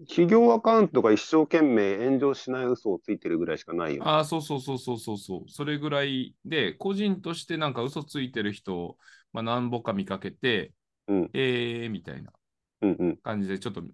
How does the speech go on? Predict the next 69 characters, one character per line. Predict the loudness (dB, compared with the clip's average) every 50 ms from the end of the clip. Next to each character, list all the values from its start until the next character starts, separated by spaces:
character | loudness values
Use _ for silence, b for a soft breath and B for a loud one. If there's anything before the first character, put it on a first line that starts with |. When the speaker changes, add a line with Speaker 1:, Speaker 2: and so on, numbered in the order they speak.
| _
Speaker 2:
お | -10
見 | -8 -8 -8
か | -8 -10 -8
け | -6 -4 -4
は | -2 -2 -4
し | -6 -6
た | -8 -8 -8
も | -6 -8
の | -8 -8 -6
の、 | -6 -4 -4 -6 -8 -10 _ _ _ _ _ 0
Speaker 1:
う | 2 4
ん | 4 4
う | 2 0 0
ん。 | 0
Speaker 2:
ま | -2 -4
あ、 |
な | -4 -4
ん | -4
か、 | -4 -6 -6 -8 -10 _ _
ま | -10 -8
あ、 |
そ | -6 -4
れ | -4 -4
で | -4
反 | -4 -4 -4 -4 -2 -2
応 | -2 -2 -4
を | -2
ち | -2 -2
ゃ | -2
ん | -2
と | -2 -2 -2
集 | -2 -4 -4
め | -4 -4
て | -4 -6
る | -6
人 | -6 -8 -8 -8 -6
は | -4 -4
愛 | -4 -4
さ | -4 -4 -4
れ | -4 -4
て | -8 -10
る | -12 -12
人 | -12 -10 -10
な | -8 -8 -10
ん | -10
だ | -8 -6 -4
な | -4 -4
っ | -4 -4 -6
て | -4 _ -8
い | -6 -6
う |
こ | -6 -6
と | -6 -6
を | -6
眺 | -6 -6 -4 -4 -4
め | -4 -4
つ | -6 -12
つ、 | -10 -6 -4 -2 -2 -4 -6 B B B B B B -2
Speaker 1:
お | 2
う。 | 2
Speaker 2:
あ | 4 4
の、 | 4 2 2 0 0 0
集 | 0 -2
め | 0 0
て | 2 0
な | 0 2 0 0
い | 0
人 | -2 -4 -2 0
は | 0 0 0 -2 B